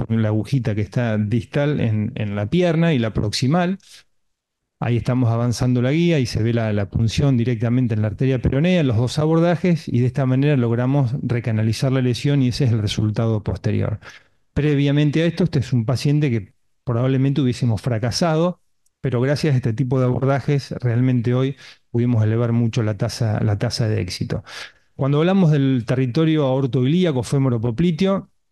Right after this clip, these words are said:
eh, el éxito técnico lo definimos como una estenosis menor al treinta por ciento y sin ninguna disección que comprometa el flujo de sangre. A nivel infrapatelar se traspolaba lo mismo,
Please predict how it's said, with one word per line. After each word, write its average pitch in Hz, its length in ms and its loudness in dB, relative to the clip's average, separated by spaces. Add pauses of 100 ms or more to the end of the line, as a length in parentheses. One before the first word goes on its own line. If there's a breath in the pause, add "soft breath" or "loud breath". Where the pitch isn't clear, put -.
(140)
eh, 117 720 0 (640)
el 120 220 0
éxito 139 440 -2
técnico 165 420 2
lo 120 80 2
definimos 139 480 2
como 127 180 0
una 131 120 2
estenosis 127 480 -2
menor 131 260 2
al 139 140 0
treinta 151 340 0
por 160 160 -2
ciento 196 520 2 (300 loud breath)
y 135 120 0
sin 165 240 0
ninguna 156 280 2
disección 135 640 0
que 165 100 0
comprometa 120 560 0
el 113 120 0
flujo 123 420 0
de 120 80 0
sangre. 104 460 -2 (1080 loud breath)
A 123 140 -4
nivel 151 260 2
infrapatelar 156 840 0 (100)
se 127 200 -4
traspolaba 135 580 0
lo 147 120 2
mismo, 190 520 2